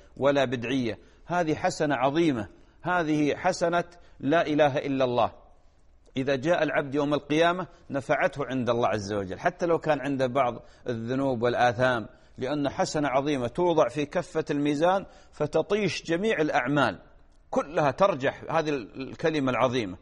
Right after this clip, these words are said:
ترجح بجميع أعمال الإنسان. ولذلك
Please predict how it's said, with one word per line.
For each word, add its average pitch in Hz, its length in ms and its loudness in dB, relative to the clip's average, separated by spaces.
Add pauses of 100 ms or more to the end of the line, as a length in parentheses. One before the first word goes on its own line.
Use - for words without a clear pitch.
(220)
ترجح 170 400 -2
بجميع 170 380 -4
أعمال 151 380 2
الإنسان. 120 480 -4 (280)
ولذلك 147 640 2